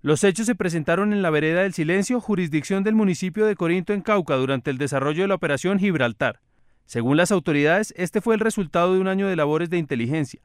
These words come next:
donde se pudo ubicar no solo el campamento base, sino también una escuela de instrucción del grupo subversivo.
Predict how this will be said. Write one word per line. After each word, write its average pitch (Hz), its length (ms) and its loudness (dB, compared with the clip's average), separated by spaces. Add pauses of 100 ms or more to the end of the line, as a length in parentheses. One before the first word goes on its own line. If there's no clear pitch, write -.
(260)
donde 135 260 -2
se 139 140 -2
pudo 165 240 2
ubicar 160 360 0
no 180 140 -2
solo 196 160 0
el 190 80 -2
campamento 160 580 -2
base, 220 320 2 (220)
sino 185 260 -2
también 202 280 2
una 247 140 4
escuela 254 340 0
de 254 60 0
instrucción 233 460 -4
del 214 160 -2
grupo 160 300 -2
subversivo. 147 560 -4